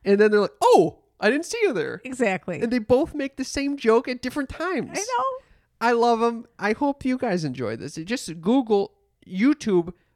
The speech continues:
Speaker 1: Bob and Brad. You can't miss 'em.
Speaker 2: Yeah, and let us know and call us at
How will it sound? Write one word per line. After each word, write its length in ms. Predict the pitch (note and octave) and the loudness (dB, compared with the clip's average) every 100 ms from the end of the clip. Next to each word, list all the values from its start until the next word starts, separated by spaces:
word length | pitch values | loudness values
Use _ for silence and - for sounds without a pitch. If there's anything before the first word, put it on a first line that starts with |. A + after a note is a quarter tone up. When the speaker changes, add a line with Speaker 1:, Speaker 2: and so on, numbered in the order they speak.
| _ | _
Speaker 1:
Bob 200 | F3 F#3+ | 0 2
and 140 | F#3+ E3+ | 0 0
Brad. 260 | F3+ D#3 | -2 -2
You 60 | B2+ | -4
can't 240 | - F3+ | -6 -4
miss 240 | E3+ G3 - | -2 -4 -8
'em. 140 | - | -12
Speaker 2:
Yeah, 260 | F3+ F#3+ F3+ | -6 -4 -4
and 100 | F3+ | -4
let 140 | G3 A3 | -4 -4
us 180 | A3+ | -2
know 240 | G3+ G3 F#3+ | 0 0 0
and 180 | D#3+ E3 | -4 -6
call 280 | G3+ G3+ | -2 -2
us 200 | F3 D#3 E3 | -2 -4 -6
at 320 | D3+ - | -8 -10